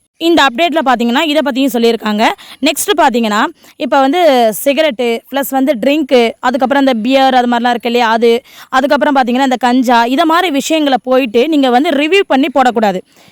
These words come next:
"இதெல்லாம் இப்படி தான், இதெல்லாம் அப்படி தான்" நிறைய ரிவ்யூவர்ஸ்லாம் அது மாதிரி ரிவ்யூ பண்ணி போடுறாங்க இல்லையா, அதே மாதிரி ரிவ்யூ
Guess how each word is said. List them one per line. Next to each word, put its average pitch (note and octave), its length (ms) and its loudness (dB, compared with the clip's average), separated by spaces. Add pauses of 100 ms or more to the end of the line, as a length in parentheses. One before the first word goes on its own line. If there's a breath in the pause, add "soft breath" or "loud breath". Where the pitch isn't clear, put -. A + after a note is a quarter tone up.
(120)
"இதெல்லாம் E4 360 2
இப்படி D4 240 -4
தான், D4 160 0
இதெல்லாம் C#4 220 0
அப்படி C4 180 -2
தான்" C4+ 100 0
நிறைய C#4 300 0
ரிவ்யூவர்ஸ்லாம் C#4 760 -2
அது C4 100 0
மாதிரி B3+ 220 0
ரிவ்யூ D#4 160 -2
பண்ணி C#4 220 0
போடுறாங்க B3+ 280 0
இல்லையா, G#3 240 0 (320 loud breath)
அதே D4 280 2
மாதிரி E4+ 360 2
ரிவ்யூ D4+ 320 0